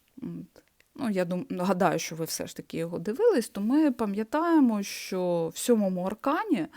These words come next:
в нас була зображена сцена весілля. От зараз в мене тут поруч воно ще залишилося.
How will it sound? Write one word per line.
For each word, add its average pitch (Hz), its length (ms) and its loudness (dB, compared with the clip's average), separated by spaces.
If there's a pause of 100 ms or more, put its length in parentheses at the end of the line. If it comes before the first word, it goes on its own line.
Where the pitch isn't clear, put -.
(360)
в - 40 -4
нас 311 340 2
була 254 680 2
зображена 214 640 -2
сцена 208 480 -4
весілля. - 840 -6
От 185 220 -20
зараз 156 500 -12
в - 40 -16
мене 151 280 -6
тут 156 240 -12
поруч 147 520 -10
воно 156 240 -8
ще 156 240 -12
залишилося. 196 1080 0